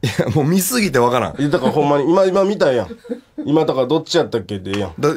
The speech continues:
Speaker 1: 今見たら目の下にもほくろあるやんってのがもう見えて。
Speaker 2: あ、ここね。
Speaker 1: うん。
Speaker 2: 右か左、わからん？二分の一。
Speaker 1: うーん、右。えー、わからんな。
Speaker 2: いやいや、それ思い出したらわかるでしょ。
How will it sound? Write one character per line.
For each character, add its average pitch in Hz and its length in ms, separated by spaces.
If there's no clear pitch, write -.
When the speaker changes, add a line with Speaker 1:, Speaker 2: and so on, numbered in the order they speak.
Speaker 1:
今 214 220
見 233 120
た 196 100
ら 139 140
目 135 160
の 233 180
下 262 240
に 262 80
も 196 120
ほ 131 100
く 147 100
ろ 139 100
あ 123 40
る 127 80
や 123 80
ん 107 40
っ - 20
て 107 60
の 107 60
が 104 80
も 101 140
う - 20
見 113 160
え 147 80
て。 113 180
Speaker 2:
あ、 135 80
こ 131 160
こ 135 80
ね。 175 100
Speaker 1:
う - 1120
ん。 - 20
Speaker 2:
右 226 200
か 175 140
左、 143 200
わ 196 60
か 247 140
ら 233 180
ん？ 247 120
二 156 100
分 190 160
の 180 80
一。 143 360
Speaker 1:
う 92 40
ー - 20
ん、 98 1400
右。 98 480
え 107 560
ー、 - 20
わ 127 120
か 147 140
ら 147 120
ん 143 100
な。 135 520
Speaker 2:
い - 40
や 151 80
い - 40
や、 135 80
そ 202 140
れ 208 60
思 202 340
い 247 60
出 247 100
し - 120
た 170 100
ら 123 80
わ 131 100
か 202 140
る 202 100
で 156 80
し - 120
ょ。 87 200